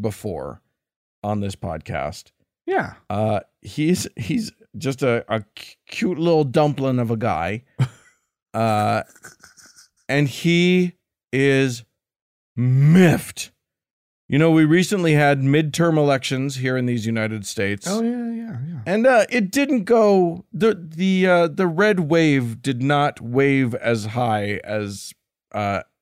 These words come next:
Speaker 1: literally everyone expected.
Speaker 2: Decided, yeah, and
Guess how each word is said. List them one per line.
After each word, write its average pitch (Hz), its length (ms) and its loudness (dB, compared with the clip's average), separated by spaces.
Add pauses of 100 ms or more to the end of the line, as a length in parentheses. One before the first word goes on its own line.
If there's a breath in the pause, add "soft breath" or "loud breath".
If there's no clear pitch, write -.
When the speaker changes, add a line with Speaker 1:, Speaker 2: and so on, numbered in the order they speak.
(160)
Speaker 1:
literally 226 520 4
everyone 131 500 0
expected. - 760 -10
Speaker 2:
Decided, 131 560 -4
yeah, 135 300 -2
and 98 240 -8